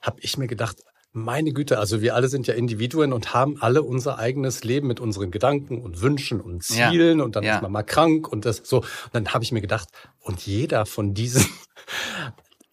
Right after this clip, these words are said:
Speaker 1: abertausende Menschen, die gerade hier auf dieser Kreuzung sind, jeder von denen hat dieses Leben. Das ist jetzt vielleicht gerade ein bisschen zu philosophisch gedacht, aber ich, ich hoffe, du weißt, was ich meine.
Speaker 2: Ich mag
Speaker 1: Ich meine,
Speaker 2: das total, so,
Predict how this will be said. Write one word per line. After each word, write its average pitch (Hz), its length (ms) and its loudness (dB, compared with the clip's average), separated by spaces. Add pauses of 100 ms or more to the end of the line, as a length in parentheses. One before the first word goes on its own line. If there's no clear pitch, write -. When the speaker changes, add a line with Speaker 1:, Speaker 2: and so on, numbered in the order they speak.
(140)
Speaker 1:
abertausende 143 880 6
Menschen, 131 280 2
die 113 80 2
gerade 113 240 2
hier 127 200 4
auf 113 80 0
dieser 110 220 0
Kreuzung 127 360 0
sind, 120 260 -2
jeder 170 240 2
von 107 180 -2
denen 92 220 -4
hat - 200 -6
dieses 98 340 -4
Leben. 92 360 -8
Das 110 120 0
ist - 60 0
jetzt 120 140 2
vielleicht 123 200 4
gerade 120 180 6
ein 117 60 4
bisschen 110 300 2
zu 139 200 -2
philosophisch 123 600 2
gedacht, 113 260 4
aber 110 160 6
ich, 110 220 0
ich 110 120 -2
hoffe, 135 200 2
du 113 100 -2
weißt, 117 200 6
was 117 100 0
ich - 80 -2
meine. 139 180 4
Speaker 2:
Ich - 80 -8
mag 135 100 2
Speaker 1:
Ich 127 40 2
meine, 123 240 6
Speaker 2:
das 117 100 4
total, 131 480 4
so, 127 160 2